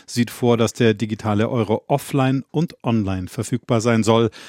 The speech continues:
Eingesetzt werden könne er beispielsweise mit Smartphones oder Smartwatches.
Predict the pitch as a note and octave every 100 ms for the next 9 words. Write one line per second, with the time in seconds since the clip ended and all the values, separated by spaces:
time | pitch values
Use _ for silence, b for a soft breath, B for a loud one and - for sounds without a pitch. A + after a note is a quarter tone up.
0 | B - B2 D3 B2+ B2 - A#2 G2+ G2+
1 | - G2+ G#2+ F#2 F#2 - A2+ - G2 F#2
2 | F#2+ F2 - - F#2+ G#2 - - G2+ A#2+
3 | C#3 - C3 A2 A#2+ - G2 E2+ - -
4 | F2+ F2+ - G2+ F2+ - -